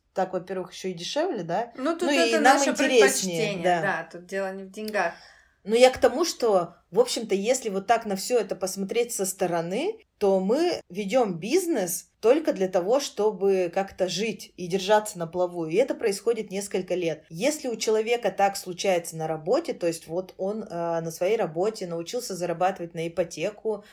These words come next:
Speaker 1: на еду, на проезд, он хочет чего-то большего, и он либо достигает этого на своей работе, либо увольняется и находит работу, где ему платят больше. Тем более, мне кажется, что компетенции, да, у нас вообще опыт, и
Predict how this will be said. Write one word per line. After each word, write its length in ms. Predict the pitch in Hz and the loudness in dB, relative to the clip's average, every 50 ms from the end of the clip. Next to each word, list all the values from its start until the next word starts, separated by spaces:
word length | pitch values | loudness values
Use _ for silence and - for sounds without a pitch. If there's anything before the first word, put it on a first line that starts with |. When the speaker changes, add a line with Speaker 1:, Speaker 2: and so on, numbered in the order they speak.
| _ _ - | _ _ -6
Speaker 1:
на 400 | 175 180 175 175 175 175 170 165 | -4 -2 -2 0 0 0 0 -2
еду, 680 | 170 156 175 185 165 156 165 165 185 226 247 294 - - _ _ _ | -2 0 -2 -2 -2 -2 -4 -4 -2 -2 -4 -6 -8 -12 _ _ _
на 320 | - 175 185 185 175 170 165 | -6 -2 0 0 0 0 -2
проезд, 760 | - 180 170 165 151 156 165 175 208 294 320 - - - _ _ _ _ _ _ _ _ _ _ _ _ | -4 -4 -2 -2 -2 -2 -2 -2 -2 -2 -4 -6 -12 -16 _ _ _ _ _ _ _ _ _ _ _ _
он 160 | - 190 190 | -4 -4 -2
хочет 340 | 190 - 247 240 - - - | 2 2 2 2 0 -6 -8
чего-то 380 | - 208 196 220 220 214 190 | -8 -2 0 0 0 0 -2
большего, 580 | 170 165 196 214 226 220 - - - 170 156 151 | -2 0 0 0 0 0 -2 -6 -6 -4 -4 -6
и 180 | - - 170 | -6 -4 -2
он 180 | 196 214 226 220 | 0 0 0 0
либо 300 | 214 220 240 202 202 185 | -2 -6 -6 -2 -2 -2
достигает 680 | 165 180 175 - - 202 180 196 208 196 185 175 185 | -2 -2 -6 -4 -8 -4 0 2 2 2 2 0 -2
этого 260 | 185 175 180 160 160 | -6 -6 -4 -6 -6
на 100 | 156 160 | -8 -8
своей 340 | 156 - 190 202 254 320 370 | -8 -6 -4 -2 0 0 0
работе, 600 | 339 302 220 190 196 185 175 - - 151 151 - _ _ _ _ - | 0 0 0 0 0 -2 -2 -2 -6 -10 -10 -12 _ _ _ _ -6
либо 220 | 208 220 196 208 | -4 2 4 4
увольняется 640 | 196 185 190 185 185 190 226 294 339 330 - - | 4 6 4 2 2 2 0 -2 -2 -2 -4 -6
и 20 | 196 | -6
находит 380 | 180 180 175 208 214 202 196 196 | -6 -4 -2 -2 -2 -2 -2 -4
работу, 440 | 185 165 160 202 262 320 - 254 202 | -4 -2 0 0 -2 -2 -2 -6 -8
где 200 | 170 160 208 214 | -6 -4 -2 -2
ему 200 | 208 196 180 170 | 0 -2 -4 -4
платят 440 | - 170 180 214 233 - 240 180 | -2 0 0 0 0 -2 -4 -6
больше. 580 | 170 160 175 180 175 175 175 - - - 143 - _ _ _ _ _ _ _ | -6 -4 -2 -2 -2 -2 -4 -8 -12 -14 -16 -18 _ _ _ _ _ _ _
Тем 160 | - 190 185 | -10 -10 -4
более, 300 | 180 208 247 285 302 269 | 0 0 2 2 0 -2
мне 160 | 226 208 196 190 | -2 -4 -6 -2
кажется, 380 | - 196 208 208 - - 196 | -2 -2 -2 -2 -4 -8 -10
что 280 | 190 - - - 175 180 - _ _ | -10 -10 -10 -10 -10 -10 -12 _ _
компетенции, 840 | - 185 180 170 170 160 202 220 262 349 349 - - - 202 170 160 | -8 -8 -6 -8 -12 -8 -6 -4 -4 -4 -6 -10 -8 -6 -6 -6 -6
да, 240 | 156 170 190 214 208 | -4 -2 0 0 0
у 100 | 180 170 | -2 -2
нас 280 | 175 180 175 165 - - | -4 -4 -4 -4 -6 -10
вообще 260 | 156 151 - - 156 | -14 -14 -10 -6 -4
опыт, 540 | 156 170 202 254 277 277 - 190 170 165 - 147 | -2 0 2 2 2 2 0 -2 -4 -4 -6 -12
и 640 | 160 160 160 160 156 156 156 156 156 156 151 160 - | -12 -10 -10 -8 -8 -10 -10 -10 -12 -12 -14 -16 -18